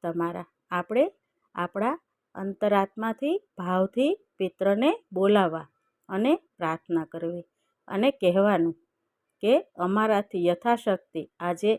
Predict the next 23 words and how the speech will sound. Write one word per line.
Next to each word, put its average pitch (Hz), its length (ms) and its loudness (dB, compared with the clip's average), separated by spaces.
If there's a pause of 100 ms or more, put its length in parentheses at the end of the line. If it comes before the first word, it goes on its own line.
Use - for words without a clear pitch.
(140)
એક 240 280 4
અથવા 220 360 0
વધારે 262 440 4 (220)
બ્રાહ્મણોને 180 800 0
અમે 202 240 2 (480)
જમાડીશું 170 720 -2 (560)
અને 190 240 -2
એ 180 260 -2
જમવા 180 420 -2
પધારે 233 500 0 (380)
ત્યારે 185 300 2 (380)
તમે 180 280 -2
પણ 269 300 0 (480)
એમાંથી 185 520 -2
પ્રસાદ 214 540 -4 (180)
ગ્રહણ 165 400 0
કરજો 170 440 -8 (680)
અને 180 220 0 (100)
એને 185 220 0
આવવા 170 340 0
માટે 170 360 -2 (260)
વિનંતી 170 500 0
કરવી. 175 460 -10